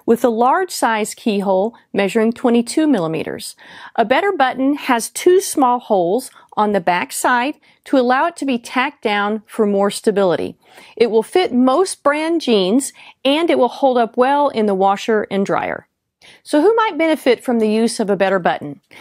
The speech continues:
Anyone with special needs, cerebral palsy, Parkinson's, arthritis, or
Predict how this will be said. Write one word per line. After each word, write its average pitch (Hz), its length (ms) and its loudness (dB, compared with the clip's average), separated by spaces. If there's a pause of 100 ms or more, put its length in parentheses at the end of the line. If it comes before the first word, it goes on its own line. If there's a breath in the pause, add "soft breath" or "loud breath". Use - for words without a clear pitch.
(280 loud breath)
Anyone 359 420 2
with 254 140 2
special 233 400 -2
needs, 277 460 0 (220 soft breath)
cerebral 254 440 0
palsy, 233 580 -2 (320 soft breath)
Parkinson's, 240 800 -2 (320 soft breath)
arthritis, 240 800 -2
or 220 180 0